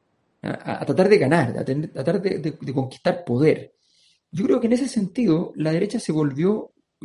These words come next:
y, y eso es lo que explica el movimiento de Evópolis, y Evópolis tenía una oportunidad de oro,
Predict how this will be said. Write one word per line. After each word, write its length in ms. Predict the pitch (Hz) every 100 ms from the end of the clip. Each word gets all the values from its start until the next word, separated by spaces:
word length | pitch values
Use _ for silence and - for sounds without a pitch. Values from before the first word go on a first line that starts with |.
| -
y, 240 | - 127 - _
y 140 | 135 139
eso 140 | 311
es 20 |
lo 80 | 214
que 60 | 156
explica 340 | - 208 190
el 100 | 135
movimiento 400 | 127 131 170 165
de 80 | -
Evópolis, 460 | 139 - - 139
y 20 | 123
Evópolis 500 | 160 170 180 180 - _ _
tenía 200 | 147 214
una 80 | 247
oportunidad 520 | 185 - - 143 180
de 140 | 131
oro, 540 | 113 208 285 160 -